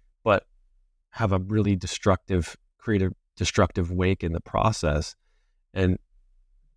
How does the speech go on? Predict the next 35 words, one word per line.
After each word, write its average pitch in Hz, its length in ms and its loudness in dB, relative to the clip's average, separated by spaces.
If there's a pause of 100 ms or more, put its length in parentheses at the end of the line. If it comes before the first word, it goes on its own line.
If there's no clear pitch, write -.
you 117 120 2
know, 92 40 0
part 131 300 0
of 95 100 0
our 87 120 0
work 90 260 -2
is 90 100 -8
to - 60 -16
say, - 160 -4
"Let's 101 240 2
catch - 420 -4
that 101 200 -4
pattern 82 500 -2 (920)
and 104 180 -2
let's 104 260 2
move 110 460 -2
through 107 160 -6
that 92 200 2
initiation 92 720 0
more 82 160 0
consciously," - 640 -2
whether 85 280 0
it's - 220 -4 (100)
in 98 220 -6
midlife 98 440 -2
or 113 120 -2 (100)
any 135 320 0 (140)
period 101 240 0
of 90 160 -2
life 90 280 -2
where 98 120 0
that 90 280 0
dullness, 87 840 0 (680)
kind 98 200 2
of - 80 0